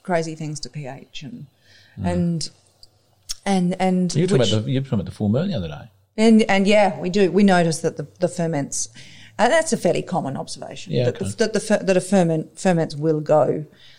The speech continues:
Speaker 1: um, pretty crazy in a full moon. Um, but it, I, it's much more likely that that would happen if you've, if you're wild yeast.
Speaker 2: 'Cause it's more responsive
Speaker 1: 'Cause
Speaker 2: to
Speaker 1: it's
Speaker 2: the
Speaker 1: res-, of course,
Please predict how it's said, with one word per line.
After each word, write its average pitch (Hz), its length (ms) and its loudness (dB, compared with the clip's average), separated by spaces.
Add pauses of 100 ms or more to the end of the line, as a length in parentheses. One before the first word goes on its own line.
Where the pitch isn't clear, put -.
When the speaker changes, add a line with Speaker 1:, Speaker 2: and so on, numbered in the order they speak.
(160)
Speaker 1:
um, 156 280 -2
pretty 160 260 -2
crazy - 460 -10
in - 80 -16
a - 60 -18
full - 200 -16
moon. - 360 -16 (420)
Um, 156 220 -14
but 160 180 -4
it, 202 280 -4
I, 190 200 4
it's 196 240 0
much 180 280 -2
more 156 100 -6
likely 143 320 -6
that 135 160 -8
that 139 160 -6
would 139 120 -8
happen 151 260 -6
if - 180 -12
you've, - 300 -16 (260)
if - 180 -10
you're 147 120 -8
wild - 480 -10
yeast. - 500 -10 (380)
Speaker 2:
'Cause 98 160 0
it's 90 200 -2
more 120 220 4
responsive 101 540 0
Speaker 1:
'Cause 220 120 4
Speaker 2:
to 196 60 2
Speaker 1:
it's 185 160 0
Speaker 2:
the 185 60 2
Speaker 1:
res-, 170 180 -2
of - 160 -2
course, - 480 -2